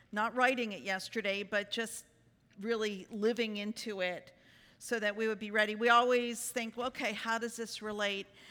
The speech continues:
And so I spent some time thinking, "Okay, when were the saddest moments in my life?" Great way to spend Saturday, right? So it's like, when were the, s-, and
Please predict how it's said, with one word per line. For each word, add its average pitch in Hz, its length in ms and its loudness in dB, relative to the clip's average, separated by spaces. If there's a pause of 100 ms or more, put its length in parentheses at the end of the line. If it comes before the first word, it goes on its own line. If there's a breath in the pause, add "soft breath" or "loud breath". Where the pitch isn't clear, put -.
(120)
And 269 120 0
so 311 120 -2
I 339 180 -2
spent 311 440 -2
some 269 160 -4
time 262 240 0
thinking, 226 380 -4 (280 loud breath)
"Okay, 262 300 -2
when 285 400 0
were 330 160 -2
the 240 180 0 (200)
saddest 254 920 0
moments 208 540 0
in 214 120 -2
my 185 160 4
life?" 185 520 0 (380)
Great 320 220 2
way 285 160 4
to 247 80 -4
spend 233 320 -4
Saturday, 233 440 -2
right? 185 360 -4 (760 loud breath)
So 285 280 6
it's 269 140 -2
like, 254 180 -2
when 285 420 0
were 285 100 2
the, 247 120 2
s-, - 180 -4 (100)
and 247 280 2